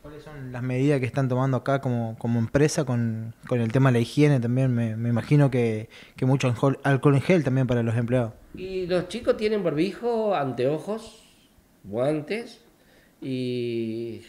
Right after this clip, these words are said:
Speaker 2: constantemente se está higienizando todos los lugares donde se toque la mano. Este, se está tratando de tener la mayor protección porque no sabemos en qué momento va a llegar esto.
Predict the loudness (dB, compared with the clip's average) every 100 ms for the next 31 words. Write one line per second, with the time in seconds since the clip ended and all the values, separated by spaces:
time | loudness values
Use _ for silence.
0 | _ -8 -6 -6 -4 -4 -4 -6 -10 -8
1 | -8 -6 -8 -8 -8 -8 -6 -4 -4 -4
2 | -4 -2 -2 -4 -8 -10 -12 -8 -8 -6
3 | -6 -6 -10 -14 _ _ _ _ _ _
4 | -16 -14 -16 -16 -16 -12 -10 -8 -10 -14
5 | _ _ _ _ _ _ -20 _ _ _
6 | _ _ _ _ _ _ _ -14 -12 -10
7 | -8 -4 -4 -6 -8 -6 -6 -8 -6 -6
8 | -6 -8 -12 -12 -8 -8 -8 -10 -8 -10
9 | -10 -10 -10 -8 -8 -6 -6 -8 -8 -8
10 | -8 -8 -6 -6 -6 -8 -8 -12 -16